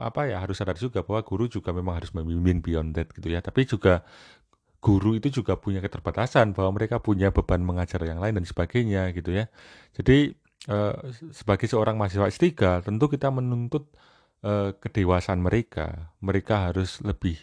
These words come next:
punya inisiatif, mereka harus lebih punya,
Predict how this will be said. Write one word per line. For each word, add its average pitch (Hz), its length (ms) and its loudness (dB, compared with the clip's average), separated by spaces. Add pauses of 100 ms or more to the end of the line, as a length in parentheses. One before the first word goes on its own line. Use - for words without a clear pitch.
(140)
punya 90 240 -2
inisiatif, 90 960 -2
mereka 92 400 -4
harus 90 240 -4
lebih 90 320 -2
punya, 90 480 0